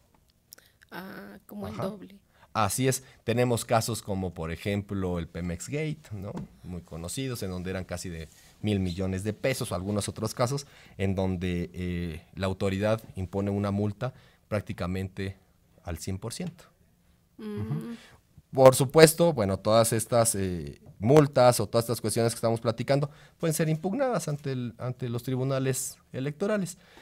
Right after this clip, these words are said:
Speaker 2: ya sea el, el Tribunal Electoral del Estado de México o el Tribunal Electoral del Poder Judicial de la, de la Federación.
Speaker 1: Y en su caso, la dirección, ¿qué tiene que hacer?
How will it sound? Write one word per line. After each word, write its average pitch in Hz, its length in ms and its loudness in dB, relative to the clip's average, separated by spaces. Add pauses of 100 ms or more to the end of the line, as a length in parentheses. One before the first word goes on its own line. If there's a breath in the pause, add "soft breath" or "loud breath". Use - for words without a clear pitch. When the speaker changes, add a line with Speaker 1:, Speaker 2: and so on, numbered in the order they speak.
(140 soft breath)
Speaker 2:
ya 104 140 0
sea 110 220 0
el, 113 360 -2
el 90 140 -8
Tribunal 104 440 -2
Electoral 107 360 0
del - 20 -2
Estado 127 260 0
de 147 60 2
México 165 460 -2 (260)
o 95 160 -2
el 90 100 -4
Tribunal 95 340 -4
Electoral 101 360 -2
del 98 120 -4
Poder 98 260 -6
Judicial 98 480 -6
de 101 120 -8
la, 101 360 -8
de 110 100 -10
la 117 80 -6
Federación. 175 420 -10 (640 soft breath)
Speaker 1:
Y 254 140 0
en 247 80 -4
su 262 120 -8
caso, 285 360 -2
la 196 160 -6
dirección, 196 560 -6
¿qué 208 120 -6
tiene 202 280 -6
que - 100 -10
hacer? - 300 -12